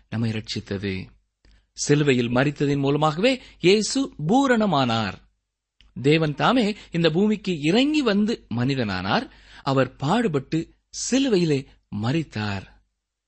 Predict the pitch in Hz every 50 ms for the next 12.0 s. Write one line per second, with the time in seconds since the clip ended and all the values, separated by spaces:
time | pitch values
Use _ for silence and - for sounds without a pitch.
0 | _ _ - 147 170 190 185 180 175 - - 135 143 147 143 139 131 147 151 -
1 | - 202 202 196 185 - 185 - 190 202 196 190 190 196 196 196 190 - _ _
2 | _ _ _ _ _ _ _ _ _ _ _ _ _ _ _ _ _ - - 208
3 | 226 254 214 185 190 - - _ - 120 127 151 190 190 - - 143 135 123 120
4 | 120 117 113 - - _ _ _ _ _ _ - 151 202 226 247 226 214 - 147
5 | 127 117 117 113 107 107 - - - - _ _ _ _ - - _ - 143 165
6 | 220 262 254 247 254 208 202 214 220 226 220 226 - - _ _ _ _ _ -
7 | 151 180 214 233 214 247 262 254 247 240 - - 123 120 120 131 156 202 220 190
8 | 180 151 127 - - 127 123 120 117 113 - - - - _ _ _ - - -
9 | - 156 156 147 139 120 - - 147 202 240 254 254 233 175 147 - 131 131 120
10 | - - 117 117 123 139 135 117 110 131 - - - _ _ _ _ - 113 123
11 | 135 131 127 120 117 113 113 107 110 123 175 165 - 147 123 - - 117 110